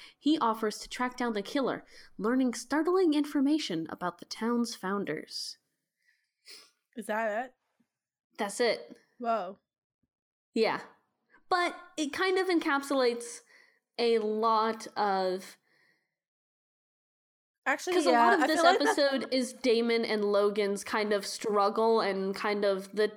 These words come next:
Speaker 1: their two forces playing out, and I think that affects a lot of the characters, so I actually don't mind this
Speaker 2: Yeah,
Speaker 1: as far
Speaker 2: I
Speaker 1: as
Speaker 2: think, I
Speaker 1: descriptions
Speaker 2: think
Speaker 1: go.
Speaker 2: I, I honestly probably one of their better d-, Netflix descriptions. I think that
Speaker 1: Yeah.
Speaker 2: really does describe what mainly happens in the episode without giving anything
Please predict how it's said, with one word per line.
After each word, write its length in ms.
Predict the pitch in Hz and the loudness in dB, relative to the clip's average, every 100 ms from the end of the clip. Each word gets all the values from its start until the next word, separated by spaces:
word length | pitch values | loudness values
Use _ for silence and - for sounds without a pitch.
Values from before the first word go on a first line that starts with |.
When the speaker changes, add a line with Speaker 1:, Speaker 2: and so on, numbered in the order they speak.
| - | -12
Speaker 1:
their 340 | 208 220 208 | -2 0 2
two 300 | 208 - 233 | 0 0 0
forces 500 | 226 226 214 220 233 | 2 2 2 2 -2
playing 380 | 233 - 226 226 | -2 -2 0 0
out, 100 | 226 | 0
and 100 | 220 | 0
I 60 | 220 | 0
think 240 | 233 240 | -2 -2
that 100 | 233 | -2
affects 400 | 220 214 208 202 | -2 -2 -4 -2
a 60 | 208 | 0
lot 220 | 196 185 | 2 2
of 80 | 190 | 0
the 80 | 196 | -2
characters, 420 | 208 185 240 254 | -2 -2 -2 -2
so 60 | 330 | 2
I 60 | 508 | 0
actually 260 | 494 440 | 2 2
don't 200 | 262 233 | 2 0
mind 260 | 214 196 196 | 0 0 0
this 100 | 202 | 2
Speaker 2:
Yeah, 120 | 214 | 2
Speaker 1:
as 140 | 190 | 2
far 180 | 226 247 | 0 2
Speaker 2:
I 40 | - | 0
Speaker 1:
as 100 | - | -2
Speaker 2:
think, 100 | 202 | -2
I 40 | |
Speaker 1:
descriptions 340 | - 294 330 - | 0 0 0 -2
Speaker 2:
think 40 | |
Speaker 1:
go. 160 | - 226 | 0 2
Speaker 2:
I, 180 | 247 254 | 2 2
I 60 | 254 | 2
honestly 440 | 247 254 - 240 | 0 -2 -6 -8
probably 340 | - 214 208 | -4 -2 -2
one 160 | 208 202 | -4 -6
of 80 | 196 | -4
their 100 | 190 | -6
better 320 | 175 165 151 | -6 -8 -8
d-, 140 | - - | -12 -12
Netflix 540 | 202 190 - 185 170 - | -8 -8 -8 -12 -12 -16
descriptions. 800 | 190 - - - 196 196 - - - | -16 -14 -16 -14 -16 -16 -20 -14 -8
I 100 | 208 | -6
think 260 | 220 220 | -6 -4
that 280 | 202 190 175 | 0 0 0
Speaker 1:
Yeah. 240 | 233 185 | -2 0
Speaker 2:
really 180 | 208 202 | -2 -4
does 260 | 196 196 196 | -2 -4 -4
describe 460 | 190 - 185 185 180 | -10 -4 -4 -4 -6
what 300 | 190 185 175 | -4 -4 -4
mainly 320 | 196 185 180 | -6 -8 -10
happens 400 | 185 170 190 196 | -10 -8 -8 -10
in 60 | 190 | -10
the 100 | - | -12
episode 420 | - - 190 185 | -14 -10 -10 -10
without 300 | - 180 175 | -6 -6 -6
giving 260 | 185 180 180 | -10 -10 -10
anything 720 | 180 185 190 185 170 180 | -12 -12 -10 -10 -10 -14